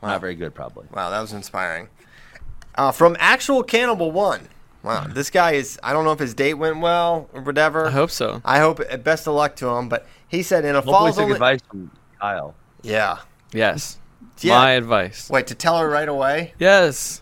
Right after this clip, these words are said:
Speaker 1: That's a horrible idea.
Speaker 3: No, it's not.
Speaker 1: It's going to end in or, an arrest. Okay. In a Falls Only match with one ten-minute round, who do we wanna see go at the most? Is this something we could see happen in future events, or do y'all hate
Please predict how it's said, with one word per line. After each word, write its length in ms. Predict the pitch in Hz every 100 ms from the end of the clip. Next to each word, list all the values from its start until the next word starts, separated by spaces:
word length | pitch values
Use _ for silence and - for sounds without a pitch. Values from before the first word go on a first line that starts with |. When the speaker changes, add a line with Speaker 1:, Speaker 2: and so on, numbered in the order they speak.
| - -
Speaker 1:
That's 180 | -
a 40 | -
horrible 400 | 123 120 107 101
idea. 460 | 101 101 101 95 - - _ - -
Speaker 3:
No, 320 | 165 202 220
it's 160 | 165 170
not. 360 | 160 175 170
Speaker 1:
It's 200 | 170 151
going 240 | 190 190 185
to 100 | 165
end 200 | 175 170
in 340 | 175 143 156 -
or, 260 | 147 151 131
an 160 | 139
arrest. 580 | 131 139 127 - - - - _ - - - _ _ _ _ _ - - - - - - - -
Okay. 360 | 127 113 98 -
In 100 | 139
a 40 | 135
Falls 260 | 185 190 180
Only 160 | 175
match 240 | 156 139 147
with 100 | 120
one 300 | 131 156 156
ten-minute 380 | 165 147 139
round, 260 | 127 123 110
who 100 | 139
do 60 | 160
we 60 |
wanna 200 | 156 143 135
see 160 | 143
go 180 | 123 131
at 160 | 120 -
the 60 |
most? 360 | 120 110 107 -
Is 120 | 120
this 120 | 143 -
something 320 | 156 160 151
we 100 | 139
could 140 | 127
see 180 | - 135
happen 280 | 123 120 123
in 80 | 113
future 300 | 131 117 120
events, 260 | 127 139 -
or 80 | 113
do 120 | 113
y'all 180 | 127 123
hate 220 | 127